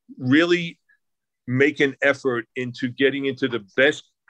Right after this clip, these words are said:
physical condition he can be getting, as he continues to get stronger, to bring that consistency of aggressiveness. You know, I think,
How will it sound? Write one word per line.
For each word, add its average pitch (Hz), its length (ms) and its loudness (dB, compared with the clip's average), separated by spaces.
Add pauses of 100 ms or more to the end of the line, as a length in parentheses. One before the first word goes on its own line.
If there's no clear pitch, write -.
(120)
physical 147 400 2
condition 131 680 -2
he 117 160 -4
can 139 460 -2
be 110 220 -2
getting, 117 340 -4 (420)
as 139 260 2
he 151 120 -6
continues 139 500 -4
to 127 100 -6 (220)
get 117 140 -2
stronger, 139 640 -2 (480)
to 147 140 2
bring 143 680 0
that 165 340 2
consistency 131 1120 -4
of 120 160 0
aggressiveness. 117 960 -2 (380)
You 123 80 -4
know, 120 180 -2
I 131 120 2
think, 165 320 -6